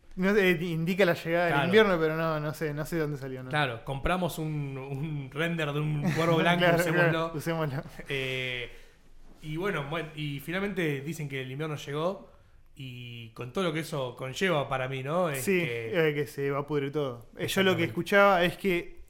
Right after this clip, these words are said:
Speaker 1: y lo que implica que llegue el invierno, es que va a haber nieve hasta en King's Landing. Y que haya King-, nieve en King's Landing y, y avala que lleguen los White Walkers a King's Landing. O sea que
Speaker 2: Sí, sí, sí, que se
Speaker 1: realmente
Speaker 2: pudra
Speaker 1: se va a
Speaker 2: realmente
Speaker 1: pudrir
Speaker 2: todo.
Speaker 1: todo.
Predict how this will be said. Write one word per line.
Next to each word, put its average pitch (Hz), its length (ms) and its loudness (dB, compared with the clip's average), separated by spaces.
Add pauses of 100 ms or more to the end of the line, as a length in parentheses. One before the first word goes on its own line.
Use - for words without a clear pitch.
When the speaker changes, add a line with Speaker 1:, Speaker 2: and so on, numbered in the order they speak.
(400)
Speaker 1:
y 190 140 -4
lo 143 120 -4
que 135 60 -10
implica 185 300 0
que 175 80 2
llegue 202 160 0
el 185 60 2
invierno, 165 720 2 (100)
es 156 120 -10
que 165 140 -2
va 165 120 6
a - 40 8
haber 165 260 2
nieve 180 300 2
hasta 147 200 -2
en 139 80 -10
King's 151 300 -6
Landing. 127 400 -6 (380)
Y 143 100 -10
que 165 100 2
haya 170 220 0
King-, 175 180 -4
nieve 170 200 0
en 143 80 -4
King's 160 220 -4
Landing 180 460 -2
y, 170 80 -8
y 139 460 -4 (180)
avala 180 560 4
que 147 400 -6 (220)
lleguen 180 200 0
los 139 120 0
White 160 200 2
Walkers 180 340 0
a 147 100 -6
King's 165 280 -2
Landing. 151 400 -2
O - 60 -14
sea 175 180 -4
que 185 420 -2
Speaker 2:
Sí, 202 120 2
sí, 202 80 2
sí, 202 80 0
que 190 60 4
se - 0 -
Speaker 1:
realmente 190 400 6
Speaker 2:
pudra 190 160 6
Speaker 1:
se 165 60 6
va 175 60 8
a 190 40 10
Speaker 2:
realmente - 160 4
Speaker 1:
pudrir 170 200 4
Speaker 2:
todo. 123 80 0
Speaker 1:
todo. 131 340 -4